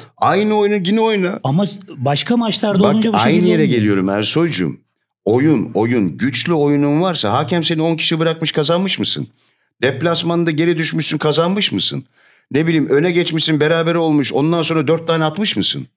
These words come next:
Speaker 1: Bunların hepsini neyle yapmışsın? Bu oyununla yapmışsın. Oyun. Sen bu çizgilerin içerisindeki oynayacağın oyun gücünü rakibe hissettir. Bırak hakem orada vermiş, vermemiş. Bunlarla çözümü bulamadığın için ondan sonra her sene giden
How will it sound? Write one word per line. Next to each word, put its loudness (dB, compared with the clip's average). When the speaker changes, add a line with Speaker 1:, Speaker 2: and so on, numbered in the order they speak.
Speaker 1:
Bunların 0
hepsini 0
neyle 0
yapmışsın? -2
Bu -2
oyununla 2
yapmışsın. -4
Oyun. -2
Sen -2
bu 0
çizgilerin 0
içerisindeki 0
oynayacağın 0
oyun 0
gücünü 0
rakibe 0
hissettir. -6
Bırak -2
hakem 0
orada -2
vermiş, 0
vermemiş. 0
Bunlarla 0
çözümü 0
bulamadığın 0
için -2
ondan 2
sonra 0
her -2
sene 0
giden -2